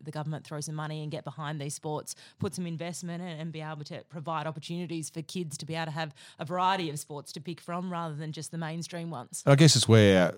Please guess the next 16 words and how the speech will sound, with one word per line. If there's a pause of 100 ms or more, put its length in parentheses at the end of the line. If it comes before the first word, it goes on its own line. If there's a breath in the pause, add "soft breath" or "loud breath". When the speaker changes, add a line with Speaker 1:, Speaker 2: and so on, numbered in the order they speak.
Speaker 2:
Maury,
you're
gonna
kick
in.
I
mean,
Clubs
Tasmania's
primary
role
is
to
help,
you
know,